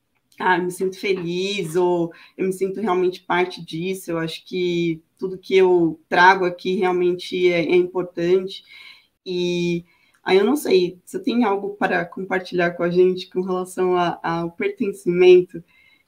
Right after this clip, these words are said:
que eu acho que até mesmo voltando um pouco da sua história, que você falou assim, "Ah, eu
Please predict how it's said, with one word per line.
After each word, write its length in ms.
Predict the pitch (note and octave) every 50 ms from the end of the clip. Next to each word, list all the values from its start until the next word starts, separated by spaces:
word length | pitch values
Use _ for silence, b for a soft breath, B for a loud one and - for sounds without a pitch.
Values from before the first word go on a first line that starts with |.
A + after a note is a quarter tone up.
| _ _
que 1040 | _ - - F3 F3 F3 E3+ E3+ E3+ E3+ E3 E3 E3 D#3+ D#3+ D#3+ D#3 D3+ - - _ _ _ _ -
eu 80 | - F#3+
acho 180 | F#3 F3+ - -
que 240 | F#3+ G3 F3+ - _ _ -
até 180 | - D#3+ - G3
mesmo 800 | G#3+ G#3+ G#3 G#3+ G#3 - A3 G#3+ G#3+ G#3 G3 F#3+ - - - - - - _ - _ _
voltando 440 | F3+ F3 G3 F#3+ G3 A3 G#3 G#3+ A3+
um 40 | A3+
pouco 280 | - G#3 G3+ G3+ F#3+
da 100 | F#3 F#3+
sua 220 | F#3 - - F#3 F3+
história, 340 | F3+ - - F3+ F#3 G3 G3
que 60 | -
você 100 | - F#3+
falou 220 | - G3 G3 G3
assim, 240 | F#3+ - F#3+ G3+ G#3
"Ah, 160 | G#3 G3 F#3 F3+
eu 480 | F3+ F3+ F#3+ G3+ G#3 G3+ G3+ E3+ -